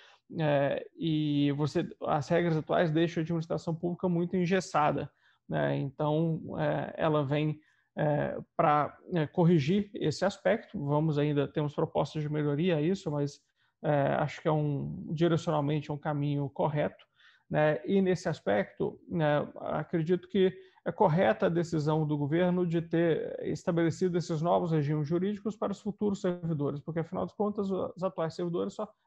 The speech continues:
já foram contratados dentro de determinado regime. Você mudar isso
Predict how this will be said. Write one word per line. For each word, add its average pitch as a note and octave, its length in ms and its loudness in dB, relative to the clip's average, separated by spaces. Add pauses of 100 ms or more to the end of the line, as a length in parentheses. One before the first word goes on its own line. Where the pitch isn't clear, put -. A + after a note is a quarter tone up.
(100)
já G3+ 140 0
foram F#3+ 360 0
contratados F3+ 840 0
dentro F#3 480 0 (280)
de F3+ 160 2
determinado F3 580 2
regime. D#3+ 460 2
Você D3 280 -4
mudar F3 420 2
isso D#3+ 420 0